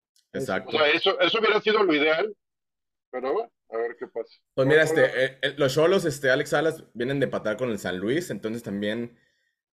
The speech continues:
Speaker 1: no es el, el rival más difícil, pero aquí la cuestión es que Chivas es otro rival que se le complica de visita, y más por el tema de la cancha sintética, el, el bote del balón en ese tipo de canchas, pues, es diferente.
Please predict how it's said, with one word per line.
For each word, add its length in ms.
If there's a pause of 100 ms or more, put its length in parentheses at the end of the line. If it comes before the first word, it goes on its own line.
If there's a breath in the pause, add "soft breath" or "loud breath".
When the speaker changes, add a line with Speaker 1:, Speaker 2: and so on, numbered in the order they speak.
Speaker 1:
no 180
es 100
el, 300
el 100
rival 220
más 140
difícil, 500
pero 540
aquí 220
la 100
cuestión 520 (380)
es 120
que 100
Chivas 600
es 140
otro 180
rival 240
que 80
se 60
le 60
complica 400
de 120
visita, 720 (460)
y 100
más 200
por 120
el 80
tema 200
de 60
la 140
cancha 440
sintética, 840
el, 680 (340)
el 100
bote 240
del 80
balón 340
en 80
ese 140
tipo 200
de 60
canchas, 240
pues, 120
es 60
diferente. 720